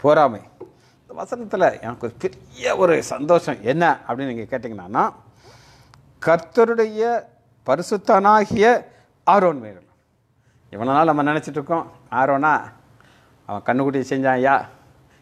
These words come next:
இவ்வளவுதான் நம்ம சொல்லுவோம். ஆனா இங்க என்ன நான் உங்களுக்கு மெயினா காட்டுறேன் அப்படின்னு கேட்டீங்கன்னா, முதல் வசனத்துல பாருங்க, நூத்தி ஆறு ஒன்று, "அல்லேலூயா, கர்த்தரை துதியுங்கள், அவர் நல்லவர்,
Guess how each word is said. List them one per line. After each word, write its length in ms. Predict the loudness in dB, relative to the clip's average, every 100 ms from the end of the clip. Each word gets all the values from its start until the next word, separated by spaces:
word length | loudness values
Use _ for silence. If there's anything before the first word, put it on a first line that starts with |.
| _
இவ்வளவுதான் 340 | -4 2 4 4
நம்ம 140 | 0
சொல்லுவோம். 340 | -6 -8 -10 -14 _ _ _ _
ஆனா 480 | -10 -6 -2 0 -2 -6 _ -12
இங்க 180 | -8 -2
என்ன 260 | 0 0
நான் 200 | 2 2
உங்களுக்கு 300 | 0 -4 -8
மெயினா 440 | -6 -4 -2 0 0
காட்டுறேன் 420 | 0 -2 0 -4
அப்படின்னு 180 | -4 -8
கேட்டீங்கன்னா, 640 | -8 -8 -10 -6 -4 -4 -8 _ _ _ -16
முதல் 300 | -2 0 0
வசனத்துல 440 | -2 -4 -6 -2
பாருங்க, 380 | -2 -2 -2 -4
நூத்தி 360 | -6 -8 -4
ஆறு 320 | 0 0 0 -2
ஒன்று, 520 | -2 -2 -2 -4 -20 _ _ -14 -12 -12 -18 _ -20 -16 -16 -14 -12 -14 _ _ _ _ _ _ -10 0
"அல்லேலூயா, 800 | 4 6 6 4 4 4 4 0 _ _ _ -6
கர்த்தரை 380 | -6 0 2 2
துதியுங்கள், 760 | 0 0 0 2 4 4 2 -6 -20 _ _
அவர் 300 | -6 -4 -2
நல்லவர், 840 | -2 0 2 4 4 4 4 0